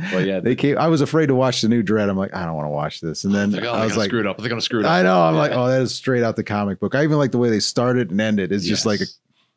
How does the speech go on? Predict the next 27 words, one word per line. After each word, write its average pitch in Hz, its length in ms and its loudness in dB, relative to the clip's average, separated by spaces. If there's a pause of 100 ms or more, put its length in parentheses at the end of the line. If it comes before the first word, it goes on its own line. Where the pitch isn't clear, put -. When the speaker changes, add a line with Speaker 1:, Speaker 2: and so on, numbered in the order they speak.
(180)
Speaker 2:
Yeah, 110 300 0
Speaker 1:
dystopian. 90 520 -2 (140)
Speaker 2:
yeah, 143 240 2
yeah, 131 200 2
Speaker 1:
It's 127 100 2
perfectly 110 320 2
Speaker 2:
yeah, 101 60 2
yeah. 95 60 0
Speaker 1:
dystopian. - 200 0
Speaker 2:
It's, 95 120 -4
Speaker 1:
It 92 120 -2
was 113 120 0
Speaker 2:
it's, 110 120 -4
Speaker 1:
very 143 140 -2
nice. 151 280 -8
Speaker 2:
yeah, 107 200 2
it's 98 120 -2
well 107 320 0
done. 82 280 -4
Well 85 180 -6
done 73 220 -12
for 65 100 -16
that. 55 220 -10 (1080)
And 139 240 0
speaking 113 300 0
of 95 80 0
dystopian, 95 580 -4